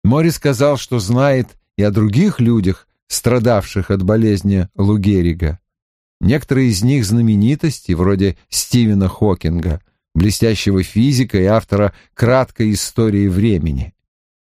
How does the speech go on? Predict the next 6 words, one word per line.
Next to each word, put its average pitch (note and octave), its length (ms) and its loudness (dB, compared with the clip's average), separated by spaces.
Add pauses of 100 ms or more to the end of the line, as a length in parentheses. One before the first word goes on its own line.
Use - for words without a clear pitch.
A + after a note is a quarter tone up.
(100)
Он A#2+ 200 2
жил C#3 420 0 (200)
с - 180 -4
отверстием B2+ 840 0
в F#2 120 -2
горле, A#2+ 560 -2